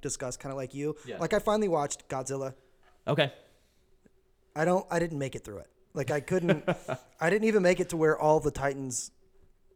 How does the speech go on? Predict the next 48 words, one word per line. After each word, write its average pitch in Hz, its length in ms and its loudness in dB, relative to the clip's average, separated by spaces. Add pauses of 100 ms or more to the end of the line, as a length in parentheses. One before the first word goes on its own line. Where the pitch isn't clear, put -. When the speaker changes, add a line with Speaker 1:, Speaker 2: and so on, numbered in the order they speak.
(540)
Speaker 1:
come 143 160 -4
alive 107 420 -6
or 110 260 -10
whatever. 110 300 -10
Like, 156 240 -2
it 175 140 -4
just, 185 240 0
it 180 120 -2
was 156 220 2
so 196 540 4
extreme, 165 560 -4
far-fetched 147 600 -2
for 160 120 -8
me 165 160 -4
that 135 140 -2
I 123 100 0
was 120 120 -4
like, 117 180 -6
"I 107 40 -10
can't, 113 320 -12 (160)
I 131 60 -8
really 135 240 -4
can't." 120 300 -10
And 175 120 0
the 151 160 -4
acting 170 360 0
was 156 120 -4
a 147 40 -2
little 143 360 -2
overdone. 113 400 -8 (760)
Um, 117 500 -8 (100)
so 165 160 -2
I 147 60 4
was 139 120 -2
like, 131 260 -4
"Eh, 160 540 -4
let's 151 220 -8
watch 131 220 -4
something 107 300 -10
else." - 300 -14 (580)
Um, 131 500 -4 (300)
so 196 200 10
I 170 100 4
flipped 208 280 0
over 175 240 4
and 151 120 -6
I 160 60 0
watched, 147 400 -2